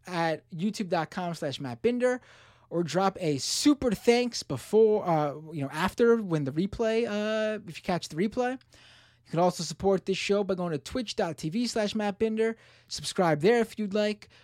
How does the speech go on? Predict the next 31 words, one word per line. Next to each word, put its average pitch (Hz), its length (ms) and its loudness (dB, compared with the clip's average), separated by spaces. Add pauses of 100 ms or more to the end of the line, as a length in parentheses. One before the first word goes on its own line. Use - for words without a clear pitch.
(260)
Or, 240 440 4 (640)
if 170 160 -6
you're 170 100 -2
an 165 60 -8
Amazon 160 420 -2
Prime 202 300 -4
subscriber, 151 640 -8
connect 185 420 -6
Amazon 196 400 -4
Prime 165 440 -8
to - 160 -6
your 127 80 -4
twitch - 360 -10
dot 160 240 -6
T 185 140 -8
V 165 140 -4
account, 110 420 -12 (520)
and 160 140 -4
you 160 80 2
will 165 60 2
get 160 140 4
a 143 100 2
free 247 400 -2
Twitch - 340 -2
Prime 175 300 -6
subscription. - 640 -12 (540)
Using 208 420 2
that, 151 280 0
you 170 100 -8
can 156 280 -4
give 160 440 -4